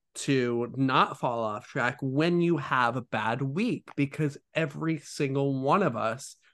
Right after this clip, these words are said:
is gonna have a bad week. It's just a fact of life. No one is perfect all the time. But if you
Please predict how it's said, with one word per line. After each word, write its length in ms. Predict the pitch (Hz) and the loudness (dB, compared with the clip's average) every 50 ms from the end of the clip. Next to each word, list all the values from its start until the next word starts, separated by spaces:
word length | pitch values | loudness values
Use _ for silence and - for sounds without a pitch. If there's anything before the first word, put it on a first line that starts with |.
| _ _ _ _ - | _ _ _ _ -6
is 140 | 151 139 139 | -6 -6 -2
gonna 200 | - 156 147 147 | -2 -2 0 0
have 200 | 135 143 143 143 | 0 0 0 0
a 60 | 147 | 2
bad 260 | 143 151 143 147 143 143 | 2 2 2 2 2 2
week. 200 | 185 175 175 - | 0 -2 -2 -4
It's 140 | - - - | -12 -10 -8
just 180 | 151 139 - | -10 -6 -4
a 80 | 160 147 | -6 -6
fact 520 | - - - _ - 127 123 120 - _ | -6 -12 -8 _ -2 0 0 0 0 _
of 140 | 147 123 - - - | -4 -4 -2 -8 -6
life. 300 | 139 110 104 - - _ - | -6 -4 -6 -6 -10 _ -10
No 440 | - 127 131 131 135 139 139 147 156 | -6 -4 -2 0 0 2 2 4 4
one 240 | 165 175 170 165 151 | 4 4 2 2 0
is 100 | 143 - | -2 -6
perfect 420 | _ 156 139 127 - 135 127 - - _ | _ -4 -4 -4 -4 -8 -8 -8 -14 _
all 200 | - 113 117 127 135 | -2 0 0 0 0
the 60 | 139 | -2
time. 460 | 135 - 113 110 107 113 139 165 196 208 - - _ - - _ _ _ _ _ _ | -4 -6 -10 -6 -4 -2 0 0 -2 -2 -6 -18 _ -20 -20 _ _ _ _ _ _
But 140 | 156 147 151 | 4 4 4
if 200 | 147 151 143 147 | 4 0 -2 -2
you 220 | 143 147 151 143 | -4 -4 -4 -4